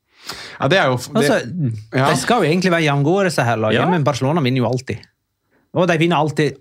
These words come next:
Speaker 2: en null. Det, dette var tredje gang på rad.
Speaker 3: Ja, men får stu på det. Det er jo alltid spennende.
Speaker 1: Ja, men har det vært noen forklaring på dette her, da? Er det, jeg vil jo nesten håpe at du har researchet det her.
Speaker 3: Nei.
Speaker 1: Nei, du har ikke det, nei.
Speaker 3: Nei, altså, jeg har researchet, men jeg har ikke funnet noen grunn.
Speaker 1: Nei, men det er ingen
Speaker 3: Fordi
Speaker 1: som
Speaker 3: det er jo ikke,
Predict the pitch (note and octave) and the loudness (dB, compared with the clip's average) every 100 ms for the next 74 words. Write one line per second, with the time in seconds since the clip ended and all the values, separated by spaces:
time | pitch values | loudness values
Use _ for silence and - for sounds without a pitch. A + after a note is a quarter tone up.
0 | - C#3 B2+ A#2 - C3+ C#3+ B2+ - C3 | -2 0 2 -2 -2 -2 0 0 -2 -4
1 | B2+ C#3 C3 B2 B2 A#2 A2 A#2+ A2 - | -2 -2 -2 -2 0 -2 -2 -6 -6 -12
2 | - D#3 A#2 A2 B2 E3 G3 F#3 F#3+ B2+ | -4 0 2 2 2 0 0 0 0 0
3 | A2+ A3 G3+ - G3 A#2 C3+ - D#3 C3+ | 0 0 0 0 0 0 -2 0 0 2
4 | D#3+ - B2+ C#3 C3+ B2 A#2+ A#2+ A#2+ G2+ | 0 0 0 2 2 0 -2 -4 0 0
5 | G2 G2+ A2+ D#3 G3 B2 - - A2+ A#2+ | 0 -2 -2 0 -2 -4 -12 -4 0 2
6 | A#2+ A2 B2 F#2 B2 B2 A#2 A#2+ A2+ B2 | 0 0 0 0 0 0 0 0 0 0
7 | G#2+ G2+ G2 G2 G2 F2+ F#2+ B2 C#3+ A#3+ | 0 -2 0 0 0 -2 -2 0 0 -2
8 | - _ _ C3+ D#4 - - A2 G2 A2+ | -6 _ _ 0 0 -6 -4 -2 0 0
9 | A2 - - G3+ G#3 D#3+ F#3+ E3+ F3+ E3 | -2 -4 -4 0 2 2 2 2 2 2
10 | F#3 A3+ D3 B2+ A3+ B3 F#3+ E3 F#3 F3 | 2 2 0 0 0 0 0 0 0 2
11 | D#3+ D4+ D3+ D#3 E3 D#3+ C#3+ A#2 C3 G3+ | 0 0 0 2 2 2 2 2 2 2
12 | G#3+ E3+ C3 E3+ | 2 0 0 0